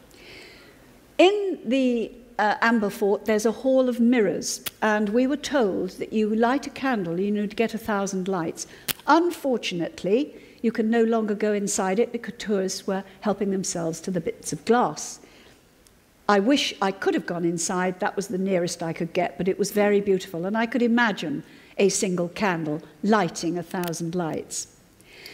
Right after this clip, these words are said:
Now, this you didn't see in the India series. We spent two days travelling to Karoli. There's an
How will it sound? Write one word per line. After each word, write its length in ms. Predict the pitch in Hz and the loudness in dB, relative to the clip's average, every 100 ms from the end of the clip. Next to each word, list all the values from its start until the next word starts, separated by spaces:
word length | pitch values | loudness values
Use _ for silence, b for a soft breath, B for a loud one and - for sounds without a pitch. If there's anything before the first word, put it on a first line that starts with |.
| B B - | B B 4
Now, 180 | 247 | 4
this 520 | 214 226 349 180 - 214 | 4 4 4 4 -2 0
you 140 | 220 | 0
didn't 340 | 233 226 185 | 0 -2 -4
see 180 | - 180 | -2 -2
in 120 | 175 | -2
the 100 | 175 | -2
India 280 | 180 170 170 | -2 -2 -2
series. 500 | 165 190 175 190 214 | -2 0 2 2 2
We 100 | 240 | 0
spent 400 | 233 254 240 247 | 0 0 0 -2
two 200 | - 381 | 2 4
days 400 | 285 214 156 180 | 4 0 -2 -4
travelling 500 | - 226 226 226 208 | -2 -2 0 -2 -2
to 200 | - 196 | -2 -2
Karoli. 760 | 190 - 185 180 226 202 233 277 - B B B - | -2 -4 0 2 4 4 0 -2 -10 B B B 0
There's 220 | 214 208 | 2 2
an 120 | 202 | 0